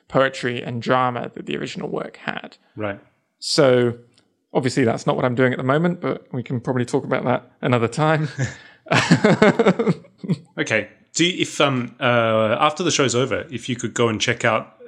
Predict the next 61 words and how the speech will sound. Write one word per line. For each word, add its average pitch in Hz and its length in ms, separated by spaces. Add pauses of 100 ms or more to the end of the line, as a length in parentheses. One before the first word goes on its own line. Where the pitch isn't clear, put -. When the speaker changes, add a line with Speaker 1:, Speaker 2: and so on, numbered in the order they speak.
(140)
Speaker 2:
that 120 180
actual 123 280
book - 260
that - 120
you 107 100
mentioned 123 360
and 120 80
maybe 107 220
put 113 180
a 107 40
link 107 300
in 104 100
our 101 100
show 113 180
notes, 104 380
uh, 98 200
so 113 140
that 104 100
people - 200
can 98 100
check 107 140
it - 80
out. - 240
Speaker 1:
I 139 160
will, 120 300
I 131 80
will 117 140
definitely 143 360
put 123 200
a, 127 80
put - 280
a 117 40
link 113 180
in - 80
the 214 80
show - 160
notes. 139 220
Yes, - 200
it's 143 180
a, 143 180
it's - 140
a 151 60
very 165 220
good - 140
book. 139 160
I 156 60
mean, 151 140
it, 151 140
it 180 120
is 180 140
also 175 300
heavy 131 220
going, 127 300
and 117 80
I've 127 180
had 131 140
a 117 40
bookmark 120 500
that 131 140
has 117 100
been 117 320